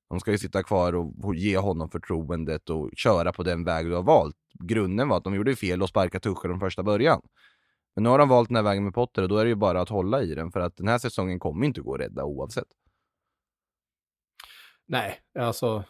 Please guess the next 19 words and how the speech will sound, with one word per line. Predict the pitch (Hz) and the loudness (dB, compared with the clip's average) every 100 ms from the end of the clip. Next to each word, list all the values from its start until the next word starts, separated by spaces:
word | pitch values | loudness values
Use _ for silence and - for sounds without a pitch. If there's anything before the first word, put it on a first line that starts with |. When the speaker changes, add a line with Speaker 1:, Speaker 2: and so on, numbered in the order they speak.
| - | -10
Speaker 2:
det, | - 127 113 110 117 131 | -4 -2 0 -2 -6 -6
det, | 131 123 | -4 -4
det | 123 113 | -2 -2
absolut | - 123 113 - 131 | -2 -4 -4 -6 -8
sämsta | - 110 - 113 | -4 -4 -2 -2
de | 104 | -2
hade | 107 | -4
kunnat | 104 107 | -4 -4
göra | 107 104 101 | -2 0 0
nu, | 101 104 | -2 -2
det | 101 101 | -2 -2
är | 98 | -2
att, | 95 - 110 | -4 -6 -6
eh, | 98 98 98 92 92 _ _ _ _ _ | -4 -4 -6 -8 -12 _ _ _ _ _
göra | 117 120 113 | 6 8 8
en | 110 107 | 6 2
Chelsea | - 117 107 - 110 101 | 4 4 4 -2 -2 -2
och | 98 | -2
bara | 101 98 98 | 0 2 0